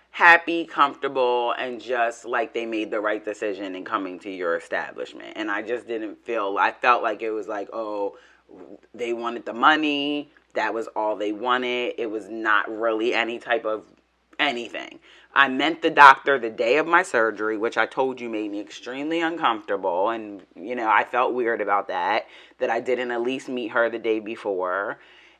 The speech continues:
And when she came in the room, she was like, "Oh, well, since you're local and da-da-da-da-da." And I had to stop her. I'm like, "Whoa, whoa, whoa, whoa. I'm not local. I don't live in Atlanta.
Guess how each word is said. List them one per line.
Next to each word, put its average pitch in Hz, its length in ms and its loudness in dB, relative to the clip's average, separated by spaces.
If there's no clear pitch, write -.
And 120 460 -2
when 120 140 -6
she 127 160 -8
came 135 300 -4
in 131 80 -6
the 120 80 -6
room, 120 560 -2
she 139 320 -4
was 127 120 -2
like, 117 260 2
"Oh, 156 340 2
well, 147 180 0
since 170 340 -4
you're 147 180 0
local 139 560 2
and 117 100 -8
da-da-da-da-da." 143 640 2
And 143 100 4
I 160 60 4
had 135 160 0
to 104 60 -4
stop 127 320 2
her. 139 40 6
I'm 123 240 4
like, 117 160 -2
"Whoa, 139 220 0
whoa, 110 240 -2
whoa, 120 220 -2
whoa. 110 360 -4
I'm 139 140 -4
not 117 180 -2
local. 113 320 -2
I 101 120 2
don't 131 180 -2
live 113 160 -8
in 120 80 -10
Atlanta. 107 560 -10